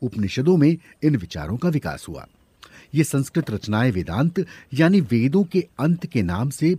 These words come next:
प्रसिद्ध हुईं और इनमें वेदों में उठाए गए कुछ सार्वकालिक प्रश्नों का उत्तर देने की कोशिश की गई, जैसे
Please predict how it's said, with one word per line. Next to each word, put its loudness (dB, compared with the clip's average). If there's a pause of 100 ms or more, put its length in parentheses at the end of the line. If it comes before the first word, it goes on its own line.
(120)
प्रसिद्ध -8
हुईं -14 (420)
और 0
इनमें 4 (280)
वेदों 4
में 6
उठाए 0
गए 0
कुछ 0 (340)
सार्वकालिक 0
प्रश्नों -4
का -2 (120)
उत्तर -2
देने -6
की -10
कोशिश -8
की -18
गई, -16 (640)
जैसे 2